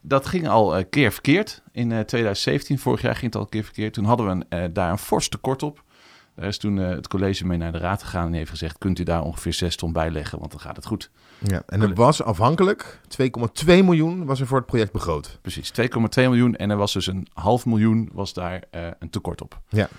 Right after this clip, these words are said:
Speaker 2: zes
Speaker 1: Nou,
Speaker 2: ton.
Speaker 1: de, de raad is daarover in debat gegaan. Die heeft gezegd: "Dat vinden we allemaal prima." En toen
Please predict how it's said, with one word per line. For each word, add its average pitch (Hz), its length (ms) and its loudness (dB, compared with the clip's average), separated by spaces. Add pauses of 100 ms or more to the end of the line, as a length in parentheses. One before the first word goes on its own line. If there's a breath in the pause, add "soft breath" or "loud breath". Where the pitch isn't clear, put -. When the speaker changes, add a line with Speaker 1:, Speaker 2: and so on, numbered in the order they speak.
(100)
Speaker 2:
zes 104 140 -2
Speaker 1:
Nou, - 120 0
Speaker 2:
ton. 69 160 -8 (180)
Speaker 1:
de, 135 400 2
de 92 380 -4 (220)
raad - 340 -10
is 80 120 -12
daarover 73 400 -8
in 85 80 -6
debat 98 280 -4
gegaan. 117 280 -4
Die 104 100 -6
heeft - 120 -16
gezegd: - 220 -18
"Dat - 120 -20
vinden 82 220 -10
we 87 60 -4
allemaal 95 240 -2
prima." 143 440 0 (200)
En 123 320 4
toen 165 400 2